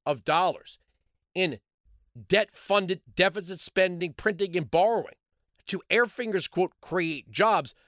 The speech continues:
that's not the free market creating those jobs. That's government work. And I'll tell you right now, before I go to break, do you want to know what would make me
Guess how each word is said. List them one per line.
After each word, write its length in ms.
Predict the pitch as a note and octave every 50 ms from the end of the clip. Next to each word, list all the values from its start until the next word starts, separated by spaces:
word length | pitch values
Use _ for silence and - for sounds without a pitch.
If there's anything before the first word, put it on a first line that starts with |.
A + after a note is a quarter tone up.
| _ _ _ -
that's 420 | C3 C3+ E3 A#3 C4+ A#3+ - - - -
not 320 | D3+ D#3+ F#3 G#3 G#3+ - _ -
the 160 | C3+ D3 C#3
free 420 | - - - - G3 G#3 F#3+ D#3+ -
market 600 | C3 C3+ C#3 D3+ F#3 A#3 G#3+ - - G2+ - _ _ _ _
creating 440 | - - F3+ F#3 F3 D#3+ D#3 C#3+ C#3+
those 180 | C3 C3 A#2+ -
jobs. 420 | - - C3+ B2+ C3 B2+ A#2+ - - _ _ _ _ _
That's 240 | - F#3+ G3+ - - - _ _ _
government 440 | - G3+ G3 E3+ F3+ D#3+ C#3+ - -
work. 320 | G2+ F#2+ E2 - _ _ _ _ _ _ _ _ _ _ _ _ _ _ _ _ _ _ _ _ _ -
And 80 | -
I'll 60 | G3 E3+
tell 180 | - A3+ A3+
you 140 | A3+ A3 F#3+
right 200 | F#3 F#3 F#3 C#3+
now, 340 | D3 E3 E3 D#3 B2 - - _ _ _ _ _ _ _ _ _ _ _ _ _ _ _ _ _ _ _ _ _ _ _ -
before 200 | - G#2+ D#3 E3+
I 60 | E3
go 160 | D#3+ C#3+ D#3+ C#3+
to 80 | C3+
break, 300 | A2+ A#2+ C3 A#2 F#2+ - _ _ _ _ _ _ _ _ _ _ _ _ _ _ _ _ _ _ - - - _ _ -
do 80 | B2 F3
you 60 | A3
want 140 | C#4 D4+ D#4
to 40 | D4
know 300 | C4+ A#3 G#3 G3 G3 G#3
what 260 | G3+ F3 F3 D#3 C#3
would 160 | D#3 D#3+ C#3+
make 260 | C#3 E3 E3+ E3+ - C#3+
me 380 | C#3 D3+ D3+ D3 D3+ D#3+ D3